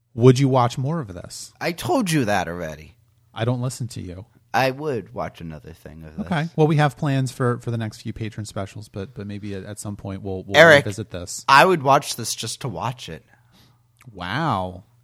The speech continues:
Speaker 1: That's, wow. Okay. Well, you don't know who Nicholas Meyer is, but you do wanna watch more T O S fan films. So
Speaker 2: <laughs>
Speaker 1: I don't know what that makes you, but
Speaker 2: Well, I don't know the name of the fan film, though.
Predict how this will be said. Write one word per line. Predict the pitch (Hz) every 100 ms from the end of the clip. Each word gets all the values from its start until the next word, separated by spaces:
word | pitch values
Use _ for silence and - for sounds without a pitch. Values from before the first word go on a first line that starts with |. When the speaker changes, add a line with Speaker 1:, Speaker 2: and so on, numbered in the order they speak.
| _
Speaker 1:
That's, | 110 123 -
wow. | 92 117 104 90 -
Okay. | 107 117 104 101
Well, | 107 117 117 - - _
you | 131
don't | 147 185
know | 180
who | 156
Nicholas | 156 143 135 117
Meyer | 113 113 101 92
is, | 92 -
but | 101 98 104
you | 101
do | 107
wanna | 113 107
watch | 98 98 -
more | 101 95
T | - - 107
O | 98
S | 92 -
fan | - 101 98 98
films. | 98 - 85 87 87
So | - - 107
Speaker 2:
<laughs> | 494 605 539 523 523 453
Speaker 1:
I | 160
don't | 214
know | 202
what | 170 -
that | 123
makes | 113 110 - 104
you, | 98 95
but | 113 113
Speaker 2:
Well, | 139
I | 185
don't | 208 202
know | 185
the | 165
name | 143 147 143
of | 127 113
the | 104
fan | - 98 87
film, | - 78 67
though. | 80 76 69